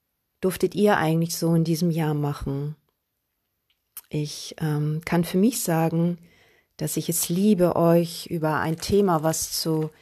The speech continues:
berichten. Und inzwischen fragt ihr ja auch, äh, zu diesem oder jenem Mal, ob ich was sagen könnte. Und das ist mir total lieb. So liebe ich es auch, Seminare zu geben.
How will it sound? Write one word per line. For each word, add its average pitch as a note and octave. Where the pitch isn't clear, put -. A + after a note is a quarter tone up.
berichten. E3
Und D#3
inzwischen F#3
fragt G3
ihr F#3
ja D3
auch, F#3
äh, E3
zu E3
diesem G#3+
oder E3+
jenem F#3+
Mal, F#3
ob -
ich E3
was -
sagen F3
könnte. G#3
Und D3+
das D#3
ist -
mir D#3+
total D#3
lieb. G3
So D#3
liebe F#3+
ich -
es E3
auch, D#3+
Seminare D#3+
zu F3
geben. E3+